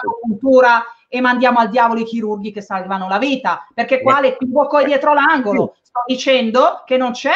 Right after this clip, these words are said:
Speaker 1: un'unica verità assoluta, bisogna
Speaker 2: Ma
Speaker 1: imparare
Speaker 2: soprattutto
Speaker 1: a
Speaker 2: noi
Speaker 1: fare
Speaker 2: siamo, allora, noi siamo assolutamente unici, è il nostro cammino, il nostro mistero, cioè noi abbiamo un mistero personale. Il mistero personale presuppone che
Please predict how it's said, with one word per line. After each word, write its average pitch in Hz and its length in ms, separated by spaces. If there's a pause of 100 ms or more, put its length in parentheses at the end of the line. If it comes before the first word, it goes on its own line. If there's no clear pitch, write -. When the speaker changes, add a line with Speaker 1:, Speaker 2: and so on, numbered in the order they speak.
(120)
Speaker 1:
un'unica 349 540
verità 294 360
assoluta, 277 840
bisogna 339 340
Speaker 2:
Ma - 80
Speaker 1:
imparare - 340
Speaker 2:
soprattutto 240 220
Speaker 1:
a 196 120
Speaker 2:
noi 202 100
Speaker 1:
fare 170 140
Speaker 2:
siamo, 165 320
allora, 151 280
noi 196 160
siamo 180 340
assolutamente 143 600
unici, 127 600
è 101 40
il 104 100
nostro 156 360
cammino, 127 420
il 101 60
nostro 135 280
mistero, 110 640
cioè 120 220 (240)
noi 175 140
abbiamo 156 260
un 139 120
mistero 160 460
personale. 85 640
Il 98 60
mistero 135 300
personale 190 600
presuppone 156 640
che 135 360